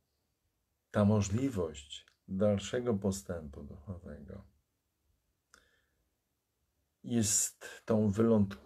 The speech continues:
wyjątkową wręcz zaletą pracy <clears throat> wykonywanej w świadomości.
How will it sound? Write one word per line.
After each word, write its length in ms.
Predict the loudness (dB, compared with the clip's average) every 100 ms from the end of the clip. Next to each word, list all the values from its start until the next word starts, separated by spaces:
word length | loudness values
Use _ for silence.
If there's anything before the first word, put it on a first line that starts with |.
| -6
wyjątkową 1000 | 0 4 4 2 0 -2 0 -4 -6 -8 -8
wręcz 560 | -6 -4 -4 -6 -6
zaletą 720 | -2 2 2 4 0 2 0 0
pracy 640 | -4 -4 -4 -6 -12 -12 -16 _ _ _ _ _ _ _ _ _ 0
<clears throat> 840 | 8 8 12 12 12 8 2 0 -4
wykonywanej 680 | 0 4 4 4 0 -6 -8
w 40 |
świadomości. 880 | -6 -6 -4 -8 -12 -16 -14 -14